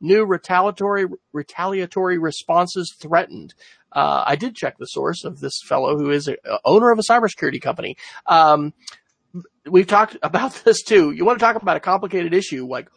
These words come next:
what's playing out on the global stage between the U S and China, and how does Huawei fit into that, and five G? Well, we're having a global rollout of a new cellular technology called five G, which when it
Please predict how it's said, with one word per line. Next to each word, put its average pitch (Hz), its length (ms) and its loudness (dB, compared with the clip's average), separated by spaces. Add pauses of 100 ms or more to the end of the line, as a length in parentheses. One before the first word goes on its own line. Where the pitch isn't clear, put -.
(120)
what's - 320 0
playing 247 400 -2
out 220 160 4
on 214 80 2
the 185 80 0
global 185 320 0
stage 190 400 -4
between 180 260 -4
the 160 120 -6
U 185 140 2
S 170 160 -4
and 147 140 -10
China, 165 460 -2 (340)
and 147 140 -6
how 196 100 4
does 180 140 2
Huawei 180 420 4
fit 165 160 -4
into 202 200 0
that, 143 280 0
and 147 160 -6
five 160 320 4
G? 160 360 -6 (520)
Well, 190 320 4
we're 160 120 -6
having 180 260 0
a 151 60 -6
global 170 420 0
rollout 202 440 2
of 151 180 -4
a 143 60 -4
new 160 260 -2
cellular 175 400 -2
technology 156 600 -2
called 147 280 -2
five 151 340 0
G, 107 300 -10 (160)
which - 240 -8
when 160 240 2
it 269 160 0